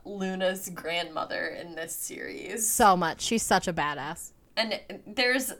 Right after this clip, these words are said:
Speaker 1: you know, a bunch of different reasons why. Um, and she is an older lady. Um, and one of my favorite things, and, you know, what I think that Casey Keene does so great in this series is just kind of the representation.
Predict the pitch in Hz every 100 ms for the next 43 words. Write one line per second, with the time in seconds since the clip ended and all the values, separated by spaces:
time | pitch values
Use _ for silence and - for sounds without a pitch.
0 | - 196 214 202 175 202 196 220 254 320
1 | 262 185 190 196 185 175 175 170 170 175
2 | 170 170 165 156 160 170 180 175 185 -
3 | 175 160 165 175 - _ - - _ -
4 | - - - - - - 220 202 190 -
5 | - - - - 311 240 262 320 - 214
6 | 233 330 202 - - 165 190 240 - -
7 | - - 185 185 180 180 - - - 208
8 | 202 226 262 254 208 190 185 190 202 202
9 | 190 185 180 - 175 175 170 165 180 -
10 | 170 170 170 196 170 175 170 175 - 202
11 | 196 190 185 - 185 185 190 - 180 175
12 | 165 - 180 175 170 165 175 180 - 202
13 | 247 208 - 196 196 - 233 240 202 170
14 | 180 180 175 160 - 165 - 302